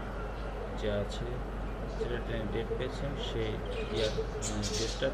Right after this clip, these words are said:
তিনি এখান থেকে প্রিন্ট করবেন। আমাদের সবচেয়ে গুরুত্বপূর্ণ জায়গা হচ্ছে গেট অ্যাপয়েন্টমেন্ট। কিভাবে আমরা অ্যাপয়েন্টমেন্ট ডেট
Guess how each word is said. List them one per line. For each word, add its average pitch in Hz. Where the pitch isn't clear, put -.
তিনি 110
এখান 104
থেকে 92
প্রিন্ট -
করবেন। -
আমাদের 160
সবচেয়ে 151
গুরুত্বপূর্ণ 147
জায়গা 117
হচ্ছে 127
গেট 113
অ্যাপয়েন্টমেন্ট। 117
কিভাবে 180
আমরা 117
অ্যাপয়েন্টমেন্ট 143
ডেট 131